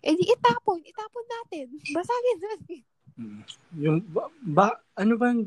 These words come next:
Speaker 2: an-, ano ba yung ginawa mo? Gastos na naman yan, yung
Speaker 1: Oo.
Speaker 2: ganun. Yung inayos lang yung sala. So,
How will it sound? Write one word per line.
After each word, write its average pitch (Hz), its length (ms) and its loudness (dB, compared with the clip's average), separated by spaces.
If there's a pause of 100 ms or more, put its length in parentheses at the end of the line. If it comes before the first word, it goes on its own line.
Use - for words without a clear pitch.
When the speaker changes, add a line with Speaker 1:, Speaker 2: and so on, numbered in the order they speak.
Speaker 2:
an-, 202 260 -8 (720)
ano 190 200 -4
ba 208 100 0
yung 208 160 0
ginawa 185 480 -2
mo? 185 320 -10
Gastos 139 440 -10
na 135 120 -6
naman 120 320 -6
yan, 139 200 -6
yung 262 240 -2
Speaker 1:
Oo. - 20 -4
Speaker 2:
ganun. 262 340 -4 (520)
Yung 143 200 0
inayos 143 440 -2
lang 131 160 -6
yung 123 400 -8
sala. 165 680 0
So, 170 280 -10